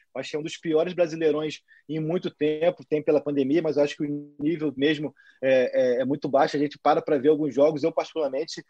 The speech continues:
não tenho nem muita paciência pra ficar vendo, que são jogos horrorosos, assim. E acho que nisso, mais ainda pro Flamengo se sobressair, porque é um time realmente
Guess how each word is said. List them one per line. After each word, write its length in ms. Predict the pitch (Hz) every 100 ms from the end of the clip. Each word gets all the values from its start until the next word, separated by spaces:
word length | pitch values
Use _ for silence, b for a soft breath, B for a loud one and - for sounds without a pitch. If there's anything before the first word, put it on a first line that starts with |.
| b b
não 120 | 139
tenho 240 | 135 160 170
nem 160 | 160
muita 220 | 175 180 180
paciência 500 | 170 170 160 160 160
pra 140 | 156
ficar 240 | - 147
vendo, 260 | 127 147 156
que 80 | -
são 160 | 170
jogos 340 | 135 151 156 -
horrorosos, 640 | 175 165 185 139 165 143 131
assim. 300 | - 139 156 b b b
E 120 | 135
acho 180 | 165 -
que 80 |
nisso, 420 | 175 160 175 208 - _ -
mais 220 | 147 180
ainda 180 | 175 175
pro 120 | 185
Flamengo 340 | - 165 156 165
se 100 | 160
sobressair, 540 | 160 160 156 147 151
porque 140 | -
é 20 | 165
um 60 |
time 200 | - 165
realmente 480 | 165 156 151 156 -